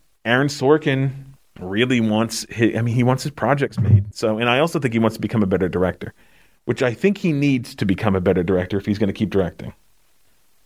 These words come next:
But we can get into that, uh, later. Father Chip, um, because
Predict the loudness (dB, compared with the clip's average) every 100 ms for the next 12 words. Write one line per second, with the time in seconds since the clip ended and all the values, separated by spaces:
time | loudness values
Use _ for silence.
0 | _ _ 0 0 0 0 2 2 0 0
1 | -2 -6 -16 -20 _ -6 -4 0 2 0
2 | -4 -20 -20 -2 0 2 0 -2 -4 -20
3 | _ _ _ _ _ _ _ _ -4 0
4 | 0 0 -2 -2 -4 0 0 0